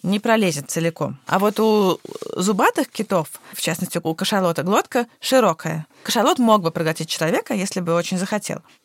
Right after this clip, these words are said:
Тем более, что кашалоты тоже не маленькие существа. Если это самец, то он может быть длиной до двадцати метров. Если продолжать сравнивать его с, э,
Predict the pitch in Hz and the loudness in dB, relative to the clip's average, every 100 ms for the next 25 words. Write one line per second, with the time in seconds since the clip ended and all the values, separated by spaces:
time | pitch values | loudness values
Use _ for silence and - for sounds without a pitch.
0 | _ 214 208 269 302 226 214 214 196 294 | _ 0 2 2 2 -2 -2 0 2 2
1 | 262 208 - - 226 214 175 135 185 185 | 0 -2 -6 -4 0 2 2 0 2 2
2 | 156 151 - - 175 175 - 208 403 - | 0 -2 -6 -8 -6 -6 -2 0 0 -4
3 | - - - 180 175 165 - - _ - | -16 -10 -4 -2 -2 -4 -6 -20 _ 0
4 | 202 214 170 - 180 170 175 170 170 165 | 2 4 2 -2 -2 0 0 0 -2 -4
5 | 165 - - - - 160 175 - 165 151 | -6 -6 -10 -10 -6 -2 -2 -2 -2 -2
6 | 151 185 185 170 160 - - - - - | 0 2 4 2 0 -6 -20 -20 -16 -4
7 | 160 175 170 - - 175 240 480 453 - | -2 0 -2 -2 -2 0 2 0 -2 -6
8 | - - 196 196 190 196 190 196 190 170 | -14 -4 -2 0 0 0 2 2 2 -2
9 | - - - 196 175 175 160 - 160 165 | -6 -8 -2 0 2 0 -2 -4 -2 0
10 | 165 - - - 175 165 156 | -2 -4 -8 -2 0 2 0